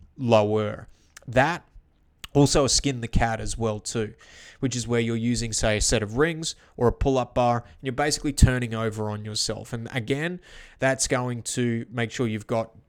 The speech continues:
good thoracic, like, your ability to do that shows that you have good thoracic mobility, and to be able to do it well also shows that you have a good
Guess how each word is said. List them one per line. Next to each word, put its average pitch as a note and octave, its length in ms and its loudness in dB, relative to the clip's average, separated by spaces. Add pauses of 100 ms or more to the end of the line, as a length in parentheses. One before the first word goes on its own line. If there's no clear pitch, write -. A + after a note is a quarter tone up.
good A#2+ 260 -2
thoracic, A#2 500 -2
like, A#2+ 220 4
your C3 100 4
ability C3 440 0
to A2 120 -12
do A2+ 360 -2
that E3+ 360 0
shows B2 380 -2
that - 180 -12
you A2+ 100 -8
have G#2+ 220 -4
good A2 240 -10
thoracic A#2 580 -2
mobility, C#3+ 640 -2 (300)
and C3+ 140 -4
to - 80 -12
be C3 140 -2
able D#3+ 180 2
to E3 80 0
do C3 220 0
it A2 80 -2
well B2+ 220 2
also B2+ 340 -2
shows A#2+ 400 -6
that - 200 -10
you A#2+ 120 -8
have G#2+ 200 -4
a A2+ 40 -4
good A#2+ 500 -2